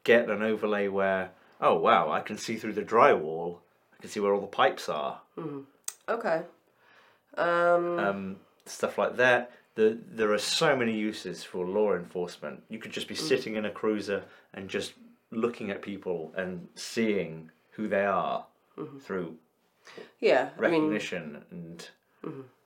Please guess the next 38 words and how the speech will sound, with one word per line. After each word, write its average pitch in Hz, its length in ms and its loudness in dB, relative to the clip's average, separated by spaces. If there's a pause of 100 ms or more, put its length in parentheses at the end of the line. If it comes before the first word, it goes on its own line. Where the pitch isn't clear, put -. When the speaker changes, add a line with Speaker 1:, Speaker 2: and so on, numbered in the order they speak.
(1300)
Speaker 2:
Okay, 175 360 0 (180)
I 160 100 -4
think 165 140 0
I 156 40 -2
see 151 160 -4
what 139 80 0
you're - 100 -2
saying. 139 400 -8
Speaker 1:
Yeah, 95 200 -4
the, 107 280 2
Speaker 2:
Um, 139 120 -2
Speaker 1:
the 117 80 0
Speaker 2:
like 151 160 8
Speaker 1:
minute 143 180 8
Speaker 2:
it, - 120 0
like 147 160 0
it, 139 60 2
like, 139 140 0
reading 139 280 0
license 135 400 -2
plate 151 200 -2
numbers 160 300 0
for 160 220 -2
you, 165 140 -4
or 160 80 -4
Speaker 1:
reading 113 180 0
license 117 300 2
plates, 131 180 0
reading 104 220 -4
faces, 117 680 0
Speaker 2:
Mm-hmm. 139 180 -16 (280)
Speaker 1:
reading 104 480 -6
heart 110 300 0
rate. 117 320 4 (260)
Speaker 2:
Yeah. 143 220 -8 (840)
Okay. 160 300 -10 (340)
Speaker 1:
You 107 140 -6
know, 101 180 -2